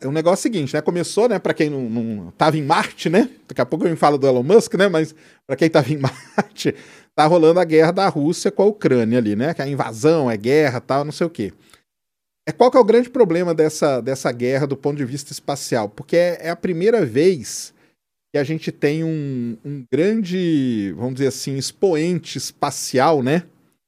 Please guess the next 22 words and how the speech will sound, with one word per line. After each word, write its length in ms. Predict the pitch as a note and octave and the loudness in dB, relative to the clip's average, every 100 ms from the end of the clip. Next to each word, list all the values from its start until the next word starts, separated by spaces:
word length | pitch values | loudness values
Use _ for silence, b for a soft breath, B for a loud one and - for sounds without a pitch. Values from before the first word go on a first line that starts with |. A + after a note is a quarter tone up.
| _ _ _ _ _ _ | _ _ _ _ _ _
Envolvido 1000 | F3+ G3 A3 F#3+ C#3 C3 A3+ F#3+ A#3 A#3+ G#3 | -2 4 6 4 0 -2 -2 0 -2 -2 -4
numa 260 | E3+ F#3 | -4 -4
situação 720 | E3 F3 F3+ F3 - - F3+ | -6 -6 -2 -2 -2 -2 -2
que 80 | - | 0
ele 120 | G#3 | -2
não 140 | G#3+ A3 | -2 -4
tem 220 | G3+ G#3+ | -2 -2
apoio 480 | G#3 - F3 G3 A3+ | -4 -2 0 0 0
de 100 | A3+ | -2
ninguém, 380 | C4+ D4+ G3 D#3 | 0 0 0 -2
né? 80 | |
Que 120 | C#3+ C3+ | -4 -6
ele 60 | |
tá 120 | - D3 | -4 -2
isolado. 380 | D#3+ A#3 C#3 | 0 0 -2
Tipo, 160 | - - | -2 -2
a 60 | C#3 | -2
Rússia 360 | C3+ E3 A3 | -2 -4 -2
tá 120 | G3+ | -2
lá 120 | F3+ D#3+ | 0 0
isolada, 560 | E3 E3+ D#3+ F3+ A#3 | 0 0 2 0 0
né? 200 | E3+ G#3 | 0 -2